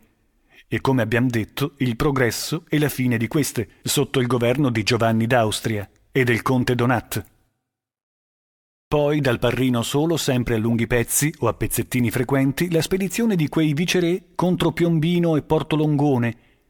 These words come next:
poi il tentativo del duca di Guisa contro Napoli, poi la peste del milleseicentocinquantasei, poi dal Nani la pace dei Pirenei, e dal Parrino una piccola appendice dove sono accennati gli effetti di essa nel regno di Napoli.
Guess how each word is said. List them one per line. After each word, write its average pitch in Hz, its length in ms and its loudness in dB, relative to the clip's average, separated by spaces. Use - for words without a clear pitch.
poi 147 260 2
il 156 80 0
tentativo 131 560 0
del 120 160 0
duca 120 280 0
di 117 120 -4
Guisa 120 380 0
contro 110 340 -2
Napoli, 110 460 0
poi 123 260 0
la 123 120 0
peste 117 300 -2
del 110 160 -2
milleseicentocinquantasei, 113 1400 -2
poi 185 320 0
dal 131 180 2
Nani 190 380 0
la 151 100 -2
pace 180 300 -4
dei 147 140 0
Pirenei, 156 580 -4
e 127 140 0
dal 120 160 2
Parrino 160 520 0
una 135 180 0
piccola 147 380 0
appendice 160 440 -2
dove 147 180 0
sono 160 220 -2
accennati 175 560 -2
gli 143 80 0
effetti 175 400 -4
di 151 180 0
essa 180 360 -4
nel 202 180 -2
regno 135 320 2
di 113 100 -2
Napoli. 98 400 -6